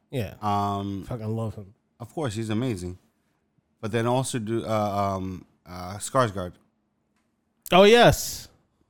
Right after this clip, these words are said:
Speaker 2: So that was very interesting to see him just because I didn't know what his part in this is. Only because he obviously seems to be doing more of an action role, which I haven't really seen him too much in. I've seen him in a lot of, like, sci-fi type things, but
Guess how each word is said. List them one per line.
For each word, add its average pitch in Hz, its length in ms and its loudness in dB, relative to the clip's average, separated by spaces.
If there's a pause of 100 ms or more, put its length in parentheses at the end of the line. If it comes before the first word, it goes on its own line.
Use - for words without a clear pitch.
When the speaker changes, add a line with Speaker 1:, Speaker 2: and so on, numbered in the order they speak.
(380)
Speaker 2:
So 139 100 -4
that 143 60 4
was 156 200 2
very 135 380 -2
interesting 123 360 -4
to - 240 -8
see 123 240 -2
him 113 300 -2
just 110 140 -6
because 110 200 -6
I 107 80 -2
didn't 110 160 -4
know 110 80 -2
what 101 160 -2
his 98 220 -6 (280)
part - 300 -4
in 98 120 -4
this - 200 -4
is. - 320 -8 (560)
Only 113 180 -2
because 110 520 -2
he 110 180 -4
obviously 117 340 -2
seems 113 280 -4
to 107 60 -10
be 101 80 -6
doing 104 240 -2
more 101 120 -2
of 92 80 -6
an 92 80 -4
action 101 320 -4
role, 120 180 -2
which 110 160 -6
I 110 40 -2
haven't 110 200 -4
really 107 140 -6
seen 113 260 -4
him 101 80 -4
too 101 140 -10
much 98 180 -6
in. 98 180 -6 (360)
I've 117 160 -2
seen 175 160 0
him 156 80 4
in 127 80 2
a - 20 0
lot 120 180 4
of, 101 200 -4
like, 92 300 -4 (240)
sci-fi 101 920 -4
type 95 220 -10
things, 110 300 -6
but 98 200 -8